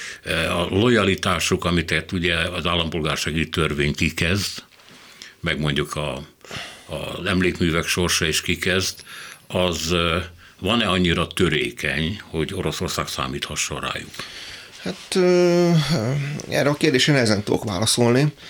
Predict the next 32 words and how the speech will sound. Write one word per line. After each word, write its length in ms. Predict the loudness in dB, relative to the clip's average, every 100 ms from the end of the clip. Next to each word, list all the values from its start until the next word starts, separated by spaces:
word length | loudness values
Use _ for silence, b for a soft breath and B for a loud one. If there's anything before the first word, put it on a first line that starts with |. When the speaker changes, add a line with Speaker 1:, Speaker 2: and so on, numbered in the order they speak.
| B 2
Speaker 2:
Én, 340 | 4 6 6
ö, 260 | 6 6 6
ugye 320 | 4 4 4
Speaker 1:
De 60 |
Speaker 2:
szoktam, 60 | 4
Speaker 1:
megkérdezzük 560 | 2 2 2 2 2 2
Annát 360 | 2 2 0
is 100 | 0
Speaker 2:
én, 80 | 2
én, 80 | 4
Speaker 1:
mindjárt. 240 | 4 4
Speaker 2:
én 80 | 4
szoktam 420 | 2 2 4 4
olvasni, 880 | 6 4 4 4 4 6 6 4 2 B B B B B
van 120 | 2
egy 100 | 2
Post 300 | 4 4 4
Times 360 | 2 2 2 2
nevezetű 720 | 4 4 4 2 0 4 4
ilyen 220 | 4 0
észt 340 | 0 0 0 0
lap, 340 | 2 2 2
amit 440 | 2 2 0 -6 0
rendszeresen 520 | 0 0 0 0 0
szoktam 400 | -2 -4 -2 2
olvasni, 360 | 4 4 4 2
ennek 200 | 2 4
van 120 | 4
egy 100 | 4
orosz 280 | 4 2 0
kiadása 580 | 0 2 2 -2 -2
is, 320 | 0 2 0